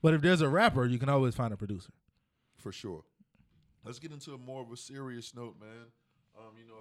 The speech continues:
Speaker 2: how we're always praying for Haiti, praying for France, praying for Vegas. Um, there's this movement going on right now, you know, praying, praying for Libya. And when this first dropped, it was,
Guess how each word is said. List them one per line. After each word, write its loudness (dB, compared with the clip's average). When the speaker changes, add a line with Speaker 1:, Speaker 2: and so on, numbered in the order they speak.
Speaker 2:
how -16
we're -16
always -14
praying -18
for -14
Haiti, -16
praying -12
for -20
France, -18
praying -6
for -16
Vegas. -14
Um, -14
there's -12
this -16
movement -14
going -14
on -16
right -16
now, -14
you -20
know, -14
praying, -14
praying -12
for -16
Libya. -12
And -14
when -12
this -10
first -16
dropped, -8
it -6
was, -10